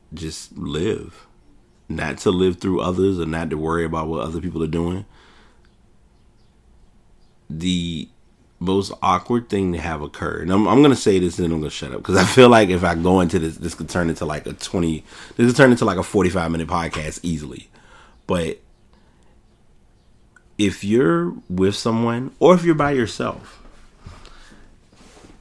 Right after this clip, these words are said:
once in a while, checking out and seeing what other people are doing or what's going on around you, that's gonna occur. It's, it's, it's second nature. It's in your D N A. You can't really break or bend that personal trend.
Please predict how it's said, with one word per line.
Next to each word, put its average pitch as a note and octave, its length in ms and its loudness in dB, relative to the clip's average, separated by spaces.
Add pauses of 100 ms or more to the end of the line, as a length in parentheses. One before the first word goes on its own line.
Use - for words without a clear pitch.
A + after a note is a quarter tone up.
(260)
once A3+ 340 6
in C#4+ 100 6
a D#3+ 60 8
while, B2 560 4
checking G#2 380 0
out G2 180 4
and F#2 100 0
seeing G2 280 2
what G2 140 0
other F#2+ 220 0
people F#2 240 0
are F2+ 40 0
doing F2+ 300 2
or E2+ 40 -2
what's D#2+ 160 -6
going F2+ 220 -4
on F2 100 -2
around E2+ 380 -2
you, F#2+ 180 -4 (200)
that's G3+ 240 2
gonna B2+ 260 2
occur. - 340 -6
It's, - 320 -10
it's, - 400 -6 (280)
it's - 300 -10
second A#2 340 -2
nature. G2+ 280 0
It's E2 200 -4
in E2+ 220 -4
your E2 140 -2
D D#2 220 -4
N C#2+ 80 -8
A. G1+ 80 -8
You D2 200 -12
can't F2+ 300 -2
really D2+ 200 -4
break D#2 360 -4 (540)
or D#2 100 -10
bend E2 420 -2
that D#2 200 -10 (160)
personal D2+ 420 -8
trend. - 460 -10